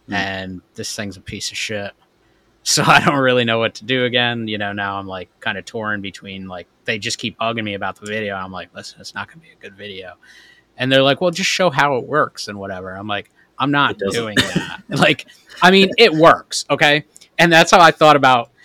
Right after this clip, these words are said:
Speaker 2: starting the video and just be like, "So, we got another laser, and it <laughs> works once you can get it working." But, like, I feel now there's enough companies that have made lasers, like,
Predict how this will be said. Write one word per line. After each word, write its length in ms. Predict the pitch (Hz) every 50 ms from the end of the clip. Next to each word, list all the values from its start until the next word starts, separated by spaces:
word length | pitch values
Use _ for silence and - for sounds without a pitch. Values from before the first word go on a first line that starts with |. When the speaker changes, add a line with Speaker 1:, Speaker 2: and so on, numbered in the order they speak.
| _ -
Speaker 2:
starting 440 | - - - 156 143 135 135 131 123
the 100 | 123 113
video 340 | 113 123 120 117 107 104 104
and 100 | 107 113
just 180 | 127 120 -
be 120 | - 143 131
like, 240 | 123 120 117 107 -
"So, 340 | - 233 233 190 151 123 110
we 160 | 107 113 131
got 200 | 131 151 147 143
another 440 | 127 117 110 123 147 156 170 165 156
laser, 540 | 156 160 160 156 131 113 113 104 101 95 104 107
and 340 | 113 120 120 120 120 117 113 - -
it 220 | 131 151 180 156 156
<laughs> 20 |
works 540 | 147 160 160 123 104 - - - - - - _ _ _ _ _ _ -
once 340 | 131 139 151 135 - -
you 140 | 135 139 143
can 180 | - 156 135 127
get 180 | 120 131 135
it 140 | 127 104 95
working." 520 | 101 107 104 101 - - 101 95 92 95 _ _ -
But, 140 | 131 123
like, 260 | 131 131 127 - - _ - - _ _ _ _ _ _ _ _ - 131 123
I 120 | - 143 143
feel 340 | - - 208 208 202 185
now 480 | 151 131 123 123 131 127 120 120 120 113
there's 540 | 104 113 110 107 107 107 98 - - - _ _ _ _ _ _ _ -
enough 380 | 120 117 113 120 131 139 - -
companies 500 | - 139 139 - - 131 123 120 113 -
that 120 | 120 107
have 120 | 104 98
made 260 | - 107 110 113 107 110
lasers, 800 | 101 101 104 107 110 104 - 120 113 113 110 110 110 107 - _
like, 340 | - 113 104 98 95 - -